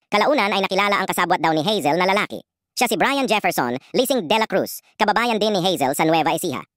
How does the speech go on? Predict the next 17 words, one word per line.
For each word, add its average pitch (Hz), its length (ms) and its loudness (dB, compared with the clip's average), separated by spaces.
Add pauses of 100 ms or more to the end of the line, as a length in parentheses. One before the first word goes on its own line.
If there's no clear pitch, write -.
(340)
September 202 480 0
noong 180 240 2
nakaraang 175 320 0
taon 156 240 0
dumating 170 240 0
si 156 80 -2
Brian 147 320 0
sa - 80 0
Japan 110 400 0 (220)
para 220 160 0
magtrabaho 202 560 0 (160)
bilang 214 320 0
intern 147 400 0 (160)
sa - 80 0
isang 196 260 0
solar 151 320 2
farm. 92 320 -4